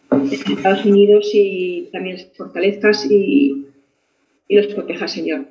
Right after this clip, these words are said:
en su día a día. Y te pido por las abuelitas de, de Florina, Señor, que,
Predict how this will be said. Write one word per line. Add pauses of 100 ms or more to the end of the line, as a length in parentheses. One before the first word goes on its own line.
en
su
día
a
día. (1800)
Y
te
pido
por
las
abuelitas
de, (260)
de
Florina,
Señor, (560)
que,